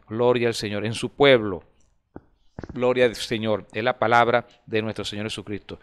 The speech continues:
gloria al Señor, que ella pueda hacerse vida ahí en su corazón, gloria al Señor, que cada uno de nosotros, eh, podamos tener, gloria al Señor, una experiencia con ese Dios sobrenatural,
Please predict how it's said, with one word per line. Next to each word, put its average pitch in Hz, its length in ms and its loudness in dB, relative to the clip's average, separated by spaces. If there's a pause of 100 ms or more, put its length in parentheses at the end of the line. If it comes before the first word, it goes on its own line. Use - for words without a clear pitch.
(240)
gloria 120 280 2
al 113 80 -4
Señor, 104 440 -6
que 113 160 0
ella 120 320 0
pueda 127 320 2 (320)
hacerse 123 640 0
vida 120 560 0
ahí 117 320 -2
en 120 100 -4
su 113 160 -8
corazón, 101 560 -2 (260)
gloria 117 240 2
al 113 80 -4
Señor, 107 420 -4 (260)
que - 80 -8
cada 120 220 2
uno 131 160 2
de 127 60 -2
nosotros, 123 400 -6 (440)
eh, 113 200 -6 (140)
podamos 117 480 -2
tener, 117 460 -2
gloria 120 280 2
al 113 80 0
Señor, 127 560 -4
una 135 220 -4
experiencia 120 920 -2 (1120)
con 120 200 -2
ese 123 240 -2
Dios 127 420 0
sobrenatural, 113 1080 2